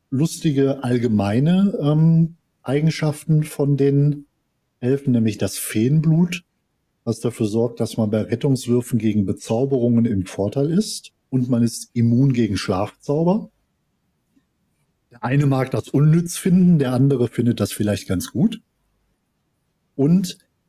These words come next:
Elfen müssen auch bei einer langen Rast nicht die vollständigen acht Stunden schlafen, sondern nur vier. Die sind also prädestiniert dafür, Wache zu halten.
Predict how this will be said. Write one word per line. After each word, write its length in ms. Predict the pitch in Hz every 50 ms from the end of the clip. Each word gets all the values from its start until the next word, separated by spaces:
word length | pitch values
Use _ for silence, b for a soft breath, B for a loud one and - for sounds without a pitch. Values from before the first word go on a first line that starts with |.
| _
Elfen 360 | - 131 170 165 - 175 156
müssen 260 | 151 175 - - 190 185
auch 340 | 123 135 143 151 147 -
bei 80 | - 139
einer 140 | 135 135 127
langen 320 | 120 123 135 151 160 156 143
Rast 360 | 117 143 160 - - - -
nicht 240 | 139 151 160 - -
die 80 | 143 131
vollständigen 680 | - - 147 156 151 - - 139 131 127 120 127 123
acht 240 | - 131 - - -
Stunden 320 | - - 123 113 113 110
schlafen, 560 | 107 - - 101 90 95 120 139 - 196 185 165
sondern 320 | 151 151 139 143 139 131
nur 200 | 131 131 131 127
vier. 440 | 131 - - - 131 101 87 85 - _ _ _ _ _ _ _ _ _ _ _ _ _ _ _ _ _ _ _ _
Die 60 | -
sind 200 | 107 95 117 139
also 260 | - 123 120 110 120 -
prädestiniert 640 | - - 123 110 110 - - 120 110 117 135 143 147
dafür, 280 | 127 - - 127 110
Wache 220 | - 147 139 - 135
zu 240 | - - - 90 78
halten. 400 | 87 87 87 85 - - -